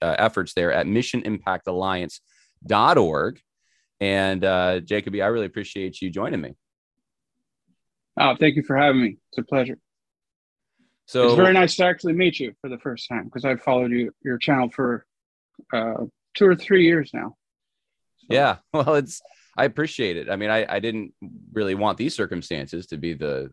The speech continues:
Speaker 1: the, you know, situation in which we're talking on a Zoom call, but, uh, you
Speaker 2: Right.
Speaker 1: know what, th-, this is what's happening. So, uh, you're there, you have eyeballs on what's going on. Um,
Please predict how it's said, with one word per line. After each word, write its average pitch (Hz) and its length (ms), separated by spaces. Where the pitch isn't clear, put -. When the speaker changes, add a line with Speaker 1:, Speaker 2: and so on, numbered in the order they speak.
Speaker 1:
the, 73 420
you 80 100
know, 69 120
situation 90 640
in 85 60
which 85 180
we're 85 80
talking 90 320
on 80 100
a 80 80
Zoom 90 260
call, 69 300
but, 73 260
uh, 85 280
you 73 80
Speaker 2:
Right. 127 240
Speaker 1:
know 87 100
what, 98 200
th-, 92 160
this 92 180
is 98 140
what's 95 180
happening. 95 400
So, 90 500
uh, 85 100
you're 95 280
there, 95 220
you 98 140
have 92 180
eyeballs 92 640
on 87 300
what's 85 180
going 90 260
on. 85 400
Um, 90 520